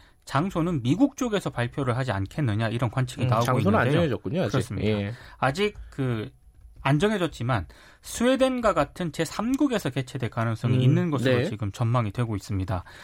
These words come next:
Speaker 1: 실무협상 대표로는 북측에선 김명길 외무성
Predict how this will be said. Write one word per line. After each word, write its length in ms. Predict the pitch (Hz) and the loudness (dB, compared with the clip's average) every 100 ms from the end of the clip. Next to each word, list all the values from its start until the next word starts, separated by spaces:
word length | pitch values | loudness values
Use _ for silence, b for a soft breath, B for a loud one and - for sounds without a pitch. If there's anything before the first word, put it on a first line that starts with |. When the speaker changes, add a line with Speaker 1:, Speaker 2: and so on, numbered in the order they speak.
| B B | B B
Speaker 1:
실무협상 600 | - 294 302 277 254 240 | 2 6 8 8 4 0
대표로는 520 | 165 147 175 151 160 | 0 -2 -2 0 0
북측에선 880 | 151 165 - 202 165 143 175 185 180 _ | -4 -10 -8 -2 -2 0 0 -2 -8 _
김명길 760 | - 196 233 240 226 196 139 101 | 0 2 4 4 2 0 0 2
외무성 540 | 120 143 147 180 190 | 2 2 2 -2 -2